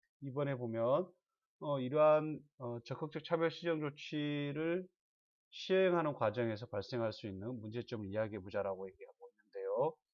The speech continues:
어, 일상적으로 우리가, 어, 선생님이 주로 이제 인터넷이라든지 여러 가지 의견을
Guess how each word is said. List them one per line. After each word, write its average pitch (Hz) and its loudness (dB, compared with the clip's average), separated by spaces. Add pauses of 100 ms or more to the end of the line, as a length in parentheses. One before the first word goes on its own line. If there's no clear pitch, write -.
(640)
어, 113 2
일상적으로 143 2
우리가, 120 2 (140)
어, 107 -6
선생님이 143 0
주로 117 -2
이제 101 -2
인터넷이라든지 113 -2
여러 104 -4
가지 110 -2
의견을 117 -2